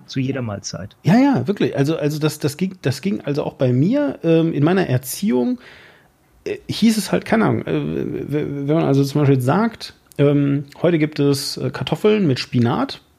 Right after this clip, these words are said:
Speaker 2: beides Dinge, die ich sehr gerne mag, vor allem Spinat, liebe ich, ja. Heute gibt's Kartoffeln mit Spinat, ähm, und von mir ist noch ein Ei dazu, so, ja. Dann, dann ist, äh, mein, mein, mein innerer Impuls, das Erste, was ich dann fragen möchte, ist: Ja, und, und was gibt's an Fleisch?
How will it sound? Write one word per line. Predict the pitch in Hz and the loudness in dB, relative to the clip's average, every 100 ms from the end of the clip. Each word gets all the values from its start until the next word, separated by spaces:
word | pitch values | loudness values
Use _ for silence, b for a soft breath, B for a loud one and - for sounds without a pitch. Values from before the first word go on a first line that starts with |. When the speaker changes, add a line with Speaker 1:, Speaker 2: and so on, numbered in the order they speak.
| _ | _
Speaker 2:
beides | 131 175 175 | 0 0 -4
Dinge, | 180 175 | -2 0
die | 143 | 0
ich | 135 - | -4 0
sehr | 131 | 0
gerne | 127 147 | 2 2
mag, | 180 196 | 0 0
vor | 135 | 0
allem | 135 | 0
Spinat, | - 117 131 190 - | -2 -4 -2 -4 2
liebe | 139 185 107 | 2 2 0
ich, | 92 - | -4 -8
ja. | 123 160 247 B B B B | -6 -6 -6 B B B B
Heute | 175 196 | 0 0
gibt's | 185 - | -2 -4
Kartoffeln | 135 226 214 196 | -2 -2 0 0
mit | 143 | 0
Spinat, | 131 131 123 240 294 - - B B B B B B B - | -4 -2 -2 -2 -4 -8 -16 B B B B B B B 2
ähm, | 170 170 170 - | 4 4 0 0
und | 175 175 175 - | 2 2 0 -2
von | 160 | 0
mir | 185 | 2
ist | 180 | 2
noch | 156 | 0
ein | - | 4
Ei | 156 | 2
dazu, | 127 90 - - - _ | 2 -2 -12 -16 -18 _
so, | - 104 | -10 -6
ja. | 95 147 233 - | -2 -2 -2 0
Dann, | 147 156 | 0 0
dann | 156 156 156 | 0 -4 -4
ist, | - - 170 180 - - | -12 -8 -4 -4 -6 -16
äh, | 80 - 135 | -16 -8 0
mein, | 135 139 151 151 | 2 2 2 0
mein, | 139 139 135 135 | 0 2 2 0
mein | - 135 | -2 -2
innerer | 226 302 277 220 | 4 4 4 2
Impuls, | 190 - 233 110 - | 0 2 2 2 -2
das | 117 - | -6 -2
Erste, | - 254 - | -2 -2 0
was | 185 180 | -2 -2
ich | |
dann | - 160 | -2 -2
fragen | - 175 147 | 2 4 4
möchte, | 131 139 | 4 2
ist: | 147 139 | 0 2
Ja, | 123 | 0
und, | 110 117 110 | 2 -2 -2
und | 113 113 | -4 -2
was | 113 | -2
gibt's | 139 127 | -2 -2
an | 95 | -6
Fleisch? | - - 185 - | -4 0 0 -2